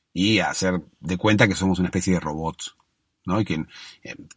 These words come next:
tal palabra que la otra persona diga o tal palabra que se pronuncie,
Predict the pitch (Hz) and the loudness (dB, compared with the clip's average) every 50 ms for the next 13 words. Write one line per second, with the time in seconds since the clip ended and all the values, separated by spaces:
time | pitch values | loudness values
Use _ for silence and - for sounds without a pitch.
0 | _ _ _ _ _ _ _ _ - - 98 101 104 104 101 101 101 90 - - | _ _ _ _ _ _ _ _ 0 2 4 6 6 6 6 6 4 2 2 2
1 | 95 95 104 113 117 117 113 113 113 120 120 107 90 - 82 90 98 101 92 85 | 2 4 6 8 10 10 10 10 8 6 6 4 2 0 0 2 2 2 2 2
2 | 85 87 90 95 92 85 90 82 - 101 95 92 90 87 87 98 120 127 123 107 | 2 0 2 0 0 0 0 -2 0 2 2 2 2 2 2 2 4 4 4 4
3 | 104 104 107 107 107 104 92 87 85 - 95 95 90 92 90 95 98 101 98 95 | 4 4 6 6 6 4 4 2 2 2 0 2 2 2 2 4 4 4 2 2
4 | 90 - - 90 - 90 90 104 120 123 120 113 101 - - 98 98 107 123 135 | 0 0 -2 -2 0 2 4 4 6 6 6 4 4 2 2 2 2 2 0 -2